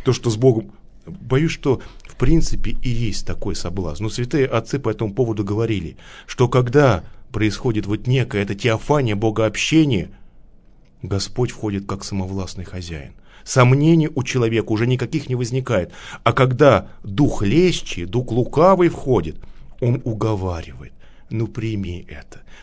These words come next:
прими, ну как же, ты такой хорош, такой благодатный, ты так молишься», понимаете? А общение с Богом, еще раз говорю,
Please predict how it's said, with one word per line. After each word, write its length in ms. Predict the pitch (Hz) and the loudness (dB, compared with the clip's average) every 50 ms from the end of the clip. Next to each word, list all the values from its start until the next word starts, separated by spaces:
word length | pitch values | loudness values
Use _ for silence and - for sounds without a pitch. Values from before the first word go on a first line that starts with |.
| - - | -14 -4
прими, 460 | - 123 123 127 123 123 117 101 90 | -2 0 2 2 2 2 0 -2 0
ну 140 | 85 107 113 | 0 -2 -2
как 280 | - 113 117 113 98 95 | -2 0 0 0 0 -2
же, 100 | 98 101 | -4 -4
ты 60 | 101 | -2
такой 260 | - 117 117 123 117 | -2 0 0 0 -2
хорош, 520 | - - 107 113 107 95 92 87 82 - - | 0 0 -2 0 0 -2 -4 -6 -8 -8 -8
такой 240 | - 101 - 143 135 | -10 0 0 0 2
благодатный, 880 | 127 127 135 131 131 131 123 113 120 120 107 95 92 98 - 98 98 - 131 123 - | 4 2 4 6 6 4 4 4 2 2 2 2 -2 -4 -8 -10 -10 -8 -12 -8 -6
ты 60 | 139 | -2
так 180 | 131 139 135 143 | 0 0 0 2
молишься», 640 | 147 147 147 143 131 117 104 98 95 - - - | 4 6 8 8 8 8 6 4 0 -2 -6 -12
понимаете? 600 | - - 113 135 165 190 202 190 - - - - - - - - - - - - - | -6 -4 0 2 2 4 4 2 2 0 -6 -10 -12 -18 -20 -20 -20 -20 -20 -8 -4
А 340 | 104 104 104 107 101 95 98 - - | 0 2 4 4 4 2 0 -6 -8
общение 440 | - 98 - - - 117 104 101 98 | -6 -6 -4 -2 -4 -2 -2 -2 -2
с 80 | 95 | -4
Богом, 400 | 98 95 95 - - - 82 78 - - - - - - - - | -4 -4 -2 -2 -2 -2 -6 -8 -8 -14 -16 -18 -18 -18 -14 -12
еще 260 | 95 85 - - 117 | -10 -10 -6 -4 -4
раз 120 | 117 107 98 | -4 -4 -4
говорю, 220 | 90 87 82 | -4 -4 -6